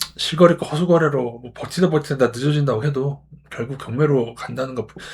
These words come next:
실거래가를 더더욱 늦추는 거는 나중에 더더욱 경매가 많아지는 것뿐이 되지가 않아요. 아주 요즘은 죽겠어요. 어. 보수 진보한테 지금 둘 다 쌍욕을 먹고 있어가지고. 둘 다 잘못했잖아. 어?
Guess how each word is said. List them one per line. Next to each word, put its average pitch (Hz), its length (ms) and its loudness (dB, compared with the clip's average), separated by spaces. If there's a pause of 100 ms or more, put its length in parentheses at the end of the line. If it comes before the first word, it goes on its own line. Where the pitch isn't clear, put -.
(140)
실거래가를 202 680 8
더더욱 190 420 8
늦추는 139 400 0
거는 117 460 -2 (160)
나중에 135 460 -2
더더욱 147 400 2
경매가 123 340 -8
많아지는 107 400 -10
것뿐이 120 320 -12
되지가 113 340 -14
않아요. 95 460 -18 (220)
아주 135 220 0
요즘은 147 300 2
죽겠어요. 143 560 2
어. 110 540 -12 (460)
보수 147 260 0
진보한테 135 400 4
지금 117 280 -6
둘 - 160 -6
다 131 80 4
쌍욕을 160 400 0
먹고 107 220 -2
있어가지고. 120 580 -8 (2000)
둘 143 180 -4
다 170 80 8
잘못했잖아. 120 680 -2 (120)
어? 165 220 -8